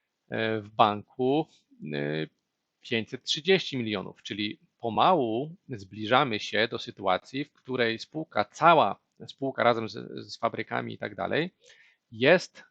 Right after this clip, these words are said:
e, wyceniana na poziomie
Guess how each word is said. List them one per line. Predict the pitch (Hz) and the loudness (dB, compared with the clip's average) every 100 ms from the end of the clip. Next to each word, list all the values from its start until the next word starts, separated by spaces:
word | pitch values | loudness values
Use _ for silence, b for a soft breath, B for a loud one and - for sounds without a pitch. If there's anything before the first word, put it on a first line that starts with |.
| _ | _
e, | 127 123 123 120 120 120 113 107 | -6 -4 -4 -4 -4 -4 -6 -4
wyceniana | 127 - 117 110 95 113 | -4 -4 -4 -2 0 0
na | 113 117 | 2 2
poziomie | - 127 104 107 120 127 | 2 -4 -4 -2 -2 -4